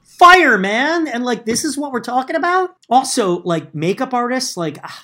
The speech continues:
makeup is just one of these things that, like, fine, I'm a straight, totally male presenting, cis, blah, blah, blah guy. Uh, what use am I gonna have of makeup? I mean,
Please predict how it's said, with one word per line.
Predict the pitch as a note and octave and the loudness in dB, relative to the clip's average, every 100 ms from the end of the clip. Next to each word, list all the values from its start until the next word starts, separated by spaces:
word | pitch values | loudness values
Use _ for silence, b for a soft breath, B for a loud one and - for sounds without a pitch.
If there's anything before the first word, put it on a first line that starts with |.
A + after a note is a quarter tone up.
| - | -10
makeup | F3+ A#3 C4 B3+ - | -8 -6 -6 -8 -8
is | F#3 F3 | -10 -8
just | F#3 - | -14 -12
one | D#3+ | -10
of | E3 | -8
these | E3 - | -10 -10
things | D#3 D3+ | -8 -8
that, | C3 C#3+ | -10 -10
like, | C3 B2 _ | -8 -8 _
fine, | - G3+ C#3 C3+ | -4 -2 -2 -6
I'm | D3 | -6
a | D3+ | -6
straight, | C#3+ - - E3+ F3 E3+ - | -8 -10 -6 -2 -2 -4 -12
totally | - G3+ F3+ F#3 | -2 -2 0 -2
male | D#3+ E3 D#3+ | -2 -2 -4
presenting, | F3 D3 E3 D#3 D3+ | -4 -6 -6 -6 -8
cis, | - F3 E3+ - | -6 -6 -4 -8
blah, | - D3+ D3 | -8 -6 -6
blah, | D3+ | -6
blah | C#3+ C#3 | -4 -4
guy. | C#3 G3+ F#3+ E3+ E3+ | -2 0 0 -2 -4
Uh, | B2+ C3+ C3 C#3+ | -8 -10 -14 -20
what | C#3 D#3+ E3 | -8 -8 -6
use | E3 E3 | -8 -8
am | D3 | -10
I | |
gonna | C#3+ D3 | -10 -8
have | C#3 C3+ | -10 -10
of | C3+ | -8
makeup? | D#3+ D3 D3 C3+ | -8 -6 -10 -8
I | - | -4
mean, | F3+ C3+ | -4 -4